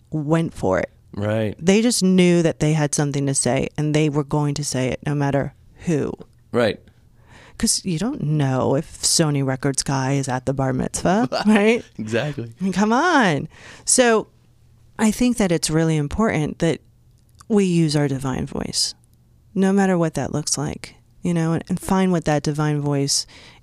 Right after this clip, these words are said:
Speaker 1: is for you and what you wanna say, and start to express it,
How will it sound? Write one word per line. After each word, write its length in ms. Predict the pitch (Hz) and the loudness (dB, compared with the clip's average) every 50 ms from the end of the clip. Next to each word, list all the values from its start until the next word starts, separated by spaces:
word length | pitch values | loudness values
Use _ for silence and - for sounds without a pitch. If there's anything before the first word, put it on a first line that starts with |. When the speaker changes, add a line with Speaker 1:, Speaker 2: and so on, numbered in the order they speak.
| _ - | _ -2
Speaker 1:
is 260 | 190 180 170 160 - | 0 0 2 2 0
for 140 | - - 151 | -2 -2 -4
you 180 | 151 - - - | -2 -2 -4 -4
and 140 | - - - | -4 -4 -4
what 120 | - - - - | -4 -6 -4 -6
you 140 | 175 160 | -4 -4
wanna 200 | 147 143 143 131 | -4 -4 -2 -2
say, 360 | 151 - - - 104 - - - | -2 -2 -2 -2 -2 -2 -4 -4
and 140 | - 156 147 | -4 -6 -4
start 300 | - - - 175 175 165 | -4 -2 -2 -2 -2 -2
to 80 | - 165 | -2 -4
express 440 | - - - - - - - - - | -4 -6 -6 -6 -6 -6 -4 -4 -4
it, 200 | - - - | -4 -6 -6